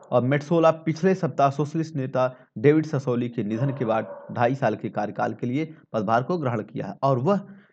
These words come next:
यह पद, इस पद पर निर्वाचित होने वाली तीसरी महिला हैं और यूरोपीय पार्लियामेंट की सबसे कम उम्र की अध्यक्ष भी हैं।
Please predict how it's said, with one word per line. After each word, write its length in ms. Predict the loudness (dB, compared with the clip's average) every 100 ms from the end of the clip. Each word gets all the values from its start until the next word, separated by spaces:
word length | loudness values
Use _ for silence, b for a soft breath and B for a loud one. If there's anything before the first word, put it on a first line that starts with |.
| _
यह 200 | 2 2
पद, 360 | 2 -2 -2 -4
इस 140 | -6 0
पद 180 | 0 2
पर 80 | 0
निर्वाचित 540 | 2 2 2 0 -6 -6
होने 140 | -4
वाली 160 | -2 -4
तीसरी 400 | -4 -2 0 2
महिला 320 | 2 2 2
हैं 320 | 0 -2 -8 _
और 100 | 0
यूरोपीय 500 | 2 4 4 0 -6
पार्लियामेंट 580 | -2 0 2 0 -2 -8
की 100 | -12
सबसे 340 | -14 -14 -10
कम 300 | -6 -2 -2
उम्र 200 | -2 -6
की 220 | -6 -8 -14 B B
अध्यक्ष 320 | -12 -10 -14
भी 180 | -18 -20
हैं। 240 | -20 -20